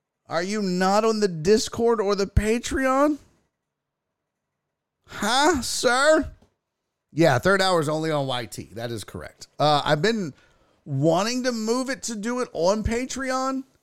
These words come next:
um, but we'll see. Uh, you could have stopped it as, "Is T D a dumbass?" Facts.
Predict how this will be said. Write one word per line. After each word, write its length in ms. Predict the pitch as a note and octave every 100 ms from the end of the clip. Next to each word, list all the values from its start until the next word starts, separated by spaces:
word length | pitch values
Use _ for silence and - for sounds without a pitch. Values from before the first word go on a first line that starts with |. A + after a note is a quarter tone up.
| _ _ _ _ _
um, 1080 | D3+ D#3+ D#3+ D#3 D3+ D3+ D3 D3 C#3+ C#3+ C#3
but 180 | C#3+ C3+
we'll 100 | C#3
see. 300 | B2+ G#2 G#2
Uh, 460 | B2+ B2+ B2 A#2
you 200 | A2+ B2
could 140 | C3 B2+
have 100 | A2
stopped 480 | - A#2+ A2+ G#2+
it 120 | A2+ A2
as, 680 | G#2+ G#2 G2+ G2 F#2+ F#2 F#2
"Is 280 | G2 G#2
T 220 | G2 A#2 G#2+
D 140 | G#2+
a 60 | G2
dumbass?" 600 | F2+ F#2+ F2+ F2+ E2+ - _ _ _ A#3 G#3+ _ _ - - _ _
Facts. 480 | A#2+ A#2+ G#2+ -